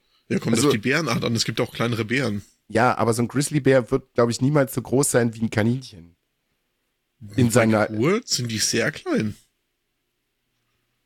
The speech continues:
Speaker 1: So Chihuahua-Größe haben die bei Geburt.
Speaker 2: Das müsste ich jetzt, das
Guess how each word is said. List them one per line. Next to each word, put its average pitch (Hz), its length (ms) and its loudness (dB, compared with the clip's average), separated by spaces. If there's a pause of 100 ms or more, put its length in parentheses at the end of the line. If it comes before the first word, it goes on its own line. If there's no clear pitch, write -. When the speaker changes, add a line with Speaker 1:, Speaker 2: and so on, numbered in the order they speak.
(120)
Speaker 1:
So - 140 -6
Chihuahua-Größe 113 800 -2
haben 226 140 0
die 185 60 0
bei 127 140 0
Geburt. 113 500 -4 (520)
Speaker 2:
Das - 100 -20
müsste 120 160 -6
ich - 80 -4
jetzt, - 280 -8
das - 280 -4